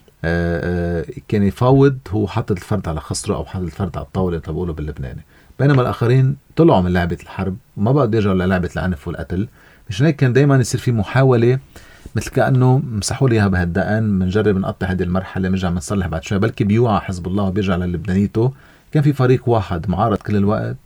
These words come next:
هو القوات اللبنانية، اللي كان دايمًا يقول ما ممكن نوصل لأي طريق أو يعني نقاط مشتركة نحن وهذا الحزب اللي هو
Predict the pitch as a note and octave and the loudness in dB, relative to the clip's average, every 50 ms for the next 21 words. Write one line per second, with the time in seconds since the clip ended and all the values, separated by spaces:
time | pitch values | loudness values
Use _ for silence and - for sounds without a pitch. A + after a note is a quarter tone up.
0 | - - A2+ A2 G2+ F#2+ F#2+ F#2+ F#2+ F#2+ F2+ - - E2 F2 D#2 D#2+ F2 F2+ F2 | -8 -6 -4 -4 -4 -4 -4 -2 -2 -2 -2 -2 -4 -6 -4 -2 -2 0 0 -2
1 | F2 - G2 F#2 F#2+ F#2+ F#2+ F2 E2 D#2 D#2+ F#2+ G#2+ A#2 - - - - _ _ | -2 -2 -2 0 2 2 2 2 0 0 0 0 0 0 -2 -8 -16 -20 _ _
2 | _ - G2 A2 B2 - C#3 C#3 C3+ - A2 G2 G2+ A2 G#2 - - A2+ G#2 G2 | _ 0 2 4 6 6 4 4 4 2 2 2 2 2 0 0 0 0 2 2
3 | F#2 E2 - - A2 A#2 A#2+ B2 A#2+ - G#2 F#2+ G#2 G#2+ G2+ - _ - - F#2 | 2 0 0 0 0 0 2 0 0 0 0 0 0 0 -2 -4 _ -8 -6 -4
4 | F2+ - - - - D#2+ F2 E2 D#2 D2 D#2 E2 E2 E2 - G#2 - - - E2+ | -4 -4 -6 -10 -12 -10 -8 -6 -6 -4 -4 -4 -4 -2 -2 -2 -2 -2 -4 -8
5 | - - G#2 G2+ G2 - F#2+ E2+ - - G#2 G2 F#2+ F#2+ F#2 F#2 D#2+ - A2+ G#2+ | -4 -2 -2 -2 0 -2 -2 -4 -4 -4 -4 -2 -2 -2 -2 -2 -4 -4 -2 -2
6 | A2 G#2+ G2 F#2+ G2+ A#2 A#2 B2 B2+ C3 | -2 0 0 0 0 2 2 2 2 2